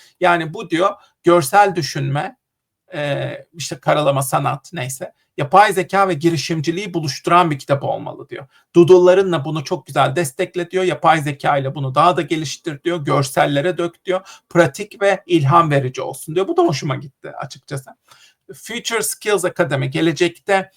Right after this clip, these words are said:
e, lazım olacak beceriler için bir akademi kur diyor. Gelecek Becerileri Akademisi. Bu bir online okul olsun diyor.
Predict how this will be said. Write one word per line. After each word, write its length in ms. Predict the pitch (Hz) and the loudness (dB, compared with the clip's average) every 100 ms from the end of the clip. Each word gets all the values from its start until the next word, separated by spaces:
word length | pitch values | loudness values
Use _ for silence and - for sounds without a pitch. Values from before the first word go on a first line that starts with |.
| _ _ _ | _ _ _
e, 400 | - 160 151 143 | -8 -4 -2 2
lazım 380 | 156 160 156 208 | 6 6 4 0
olacak 460 | 170 147 151 135 | 0 0 -2 -2
beceriler 520 | 156 139 170 165 180 196 | -2 2 4 4 0 -2
için 300 | 135 208 190 | -4 -8 -4
bir 140 | 185 | -2
akademi 360 | - 156 175 196 | 0 0 0 -2
kur 260 | - 135 | -4 -4
diyor. 180 | - 123 | -4 -4
Gelecek 440 | 151 156 151 190 165 | 0 0 2 0 0
Becerileri 460 | 139 151 143 139 | 0 0 0 0
Akademisi. 580 | 135 - 131 104 127 - _ _ - - | 0 -2 -6 -8 -12 -18 _ _ -6 4
Bu 120 | 170 | 6
bir 100 | 185 | 6
online 460 | 185 180 180 160 143 | 8 8 8 4 2
okul 300 | - 135 220 | -2 -4 -2
olsun 480 | 208 202 196 202 190 | 0 0 -2 -10 -6
diyor. 180 | 196 | -2